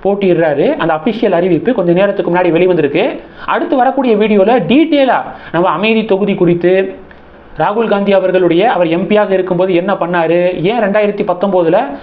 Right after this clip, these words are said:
அவரை பொதுமக்கள் தோற்கடிச்சாங்க, இது எல்லாத்தையும் நம்ம டீட்டெயிலா இனி வரக்கூடிய வீடியோல பார்க்கலாம். இப்ப பாத்தீங்கன்னா, ஏன் வந்து ரேபரேலியை வந்து செலக்ட் பண்ணிருக்காங்க, ஏன் ரெண்டு தொகுதியில வந்து போட்டியிடுறாரு அப்படிங்கிறதே பெரிய ஒரு வியப்பாக இருக்கு.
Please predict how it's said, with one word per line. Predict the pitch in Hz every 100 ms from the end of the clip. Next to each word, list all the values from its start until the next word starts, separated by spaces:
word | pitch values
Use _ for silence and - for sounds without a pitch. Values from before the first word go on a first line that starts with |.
| -
அவரை | 160 196
பொதுமக்கள் | 190 202 220 214
தோற்கடிச்சாங்க, | 175 202 196 180 175 160 175 175
இது | 180 175 160
எல்லாத்தையும் | 208 233 220 175 262 - -
நம்ம | - 160
டீட்டெயிலா | 151 254 262 208 202 247
இனி | 190 208
வரக்கூடிய | 208 214 214 180
வீடியோல | 202 180 156
பார்க்கலாம். | 160 151 151 233 302 - -
இப்ப | 226 277
பாத்தீங்கன்னா, | 269 285 233 185 247
ஏன் | 208 359
வந்து | 311 233 262 233 165
ரேபரேலியை | 269 339 302 262 214 175
வந்து | 175 220 147 - - -
செலக்ட் | 175 202
பண்ணிருக்காங்க, | 185 165 156 147 151 135
ஏன் | 220
ரெண்டு | 208 214 262
தொகுதியில | 226 247 262
வந்து | 196 196
போட்டியிடுறாரு | 196 202 185 175 165 175
அப்படிங்கிறதே | 160 156 165 240
பெரிய | 190 196 208
ஒரு | 165
வியப்பாக | 147 170 175 170
இருக்கு. | 147 139 107